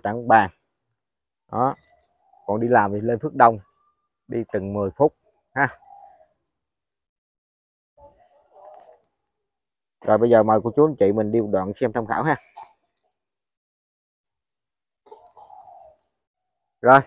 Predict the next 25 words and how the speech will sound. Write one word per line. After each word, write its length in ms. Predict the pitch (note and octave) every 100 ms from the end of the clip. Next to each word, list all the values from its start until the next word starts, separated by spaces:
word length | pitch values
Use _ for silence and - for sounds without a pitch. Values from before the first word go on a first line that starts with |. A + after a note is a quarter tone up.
| _ -
đây 160 | D3
là 100 | D3
vị 160 | C3 B2
trí 160 | E3
đất 160 | E3+ -
của 100 | E3+
mình 220 | D#3+ B2+
cô 60 | C3
chú 60 | D#3+
anh 80 | D#3+
chị 120 | B2+
ha. 160 | D3+ E3 _ _ _ _
Bây 160 | - C#3
giờ 260 | C3 A#2+ A#2+
em 160 | C#3
sẽ 240 | C#3 A2 B2
xuất 180 | F3 -
phát 160 | F3 -
từ 180 | C3 A#2
vị 80 | A2+
trí 80 | -
đất 140 | D3 -
của 80 | D3+
mình. 180 | C3+ A2 _ -
Đó, 260 | C3 E3+